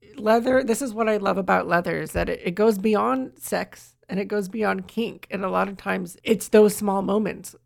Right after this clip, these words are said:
like you in the alleys looking at the artwork, or just seeing somebody with a dog tag and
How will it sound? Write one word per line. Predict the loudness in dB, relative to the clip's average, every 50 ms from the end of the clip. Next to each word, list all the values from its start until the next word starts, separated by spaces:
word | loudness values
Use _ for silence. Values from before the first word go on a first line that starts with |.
| _ -6
like | -4 -4 -4 -8 -14 _ _ _ 0
you | 2 4 4 4 4
in | 2 0
the | -2 -4 -4 -4
alleys | -4 -2 -2 -4 -6 -8 -10 -10 -10
looking | -12 -12 -12 -12 -12
at | -12 -10
the | -8 -8
artwork, | -6 -6 -6 -6 -6 -8 -12 -12 -12 -12 -12 -14 -16 -16
or | -10 -8 -6 -6 -6 -8 -10
just | -8 -4 -4 -2 -2 -4 -6
seeing | -4 -4 -4 -4 -6 -10
somebody | -10 -10 -8 -6 -6 -8 -8 -8
with | -10 -10 -10 -8
a |
dog | -6 -4 0 0 0 0 -2 -4
tag | -8 -4 -2 0 0 0 -2 -6
and | -8 -12 -14